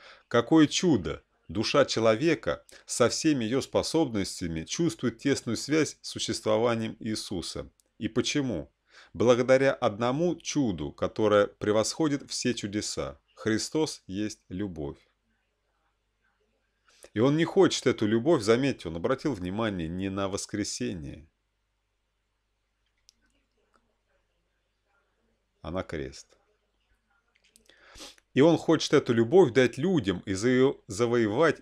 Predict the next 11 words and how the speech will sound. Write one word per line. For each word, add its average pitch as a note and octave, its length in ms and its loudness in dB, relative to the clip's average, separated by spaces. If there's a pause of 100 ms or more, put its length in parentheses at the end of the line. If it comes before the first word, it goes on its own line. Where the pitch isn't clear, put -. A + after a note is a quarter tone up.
их A#2+ 220 -4
сердца, A2+ 840 -6 (840)
а F2 80 -6
не G2 160 -2
земли, F2 420 -2
как D2 240 -10
делают F2+ 360 -2
это E2 120 -8
все F2+ 200 -4
заво-, F2 380 -8
завоеватели. F#2+ 960 -6